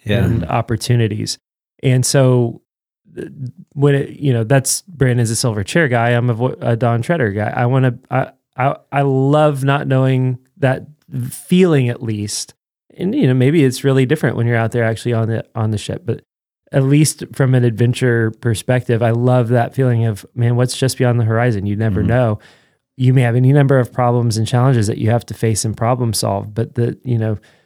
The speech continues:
Speaker 2: endless possibilities are what's before you. Uh, in, you know, you don't know what tomorrow's adventure is going to be. And maybe that means you're gonna go days on end just sort of staring at a blank,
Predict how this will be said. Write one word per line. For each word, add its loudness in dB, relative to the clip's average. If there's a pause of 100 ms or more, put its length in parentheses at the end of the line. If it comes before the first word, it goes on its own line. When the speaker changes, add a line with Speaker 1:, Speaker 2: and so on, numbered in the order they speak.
(280)
Speaker 2:
endless 2
possibilities 0
are 0
what's -4
before 0
you. -2 (400)
Uh, -20 (200)
in, 0
you -4
know, -2
you 0
don't 2
know 4
what 0 (200)
tomorrow's 0
adventure -4
is -4
going -2
to -8
be. -6 (460)
And 4
maybe 4 (160)
that 2
means 4
you're 2
gonna 2
go 4
days 2
on 0
end 0
just -2
sort 0
of 0
staring 0
at 2
a -2
blank, -4